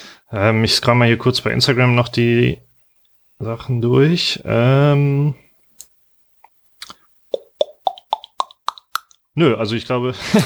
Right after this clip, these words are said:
<laughs> ich, ich hoffe, wir, wir haben das im, im Grunde so erwähnt. Ähm,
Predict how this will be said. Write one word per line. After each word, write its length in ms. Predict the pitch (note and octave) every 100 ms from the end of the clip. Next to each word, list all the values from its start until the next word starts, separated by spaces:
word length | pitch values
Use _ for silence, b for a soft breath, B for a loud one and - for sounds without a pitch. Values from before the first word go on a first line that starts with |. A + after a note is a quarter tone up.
| F3+
<laughs> 480 | D#3+ - E3 - F#3
ich, 200 | F3 -
ich 220 | - - D#3 E3 E3
hoffe, 280 | D#3+ - C#3
wir, 160 | C3 C3 B B B B -
wir 160 | A2
haben 120 | C3
das 180 | C#3 C3
im, 200 | B2+ A#2 - _ B B B
im 160 | A#2 A2+
Grunde 280 | A2+ B2
so 120 | A#2 A2+
erwähnt. 640 | G#2+ G#2+ A2 A#2 C#3 - -
Ähm, 560 | G#2+ G#2+ G#2+ G#2+ A2